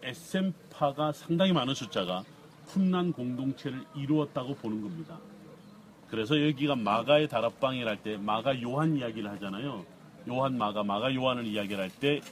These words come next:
이 요한 혹은 마가라고 하는 사람이 다름 아닌 에센파의 일부였을 것이다.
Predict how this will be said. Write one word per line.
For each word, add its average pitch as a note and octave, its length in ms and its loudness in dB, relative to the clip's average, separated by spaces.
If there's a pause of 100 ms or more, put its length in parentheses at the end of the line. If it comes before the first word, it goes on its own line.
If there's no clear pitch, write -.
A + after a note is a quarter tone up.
(240)
이 B2 180 -4
요한 B2+ 240 2
혹은 A2 180 -2
마가라고 A#2+ 600 2
하는 A#2+ 180 -6
사람이 G2 380 -4
다름 G#2 260 -2
아닌 B2+ 260 4 (400)
에센파의 D3 840 2
일부였을 C#3+ 600 0
것이다. G2+ 480 -8